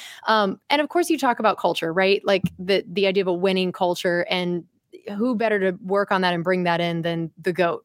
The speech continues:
right? So I think that it was an incredible experience, especially for so many of our young guys, to get to come in here and learn from someone like him, watch how he prepares. And I do think that he's gonna leave an impact beyond just him playing here, that I think those things stick with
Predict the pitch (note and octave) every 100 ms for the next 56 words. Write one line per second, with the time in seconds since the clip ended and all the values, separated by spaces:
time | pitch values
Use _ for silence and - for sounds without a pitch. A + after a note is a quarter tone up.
0 | - F3 F#3 - G#3+ G3 F#3 - - -
1 | B3+ B3+ A#3+ A#3 G#3 G3+ G3+ G3 G#3 G3+
2 | G3+ - G3+ G3+ F#3+ F3 F3+ F#3 F#3 F#3
3 | F#3+ F#3 F3 E3+ E3+ F3+ F#3 F#3+ F#3 F#3+
4 | - F3 - - F3+ F3+ F#3 F#3 F3 E3+
5 | F3 F3+ G3 F#3 F#3+ F3+ F3+ - F#3 F3+
6 | E3+ F3+ - F3+ F#3+ - F3+ F3+ F3 F3+
7 | F#3 - - - - A#3+ B3 A#3 A#3 -
8 | - F3+ C4+ E4+ B3 - A#3+ A#3 F3+ A3
9 | G3+ G#3+ G#3 G3+ G#3+ G3+ G3 G3 F#3+ F#3+
10 | - F#3 F3+ F#3 F#3 F#3+ F3+ F3 F3+ -
11 | F#3 F3+ D4+ B3+ D#3+ F3 E3 F3+ F3+ F#3+
12 | E3+ F3 G3+ A3 - G#3 F#3+ F#3+ - -
13 | G3 - F3+ F#3+ -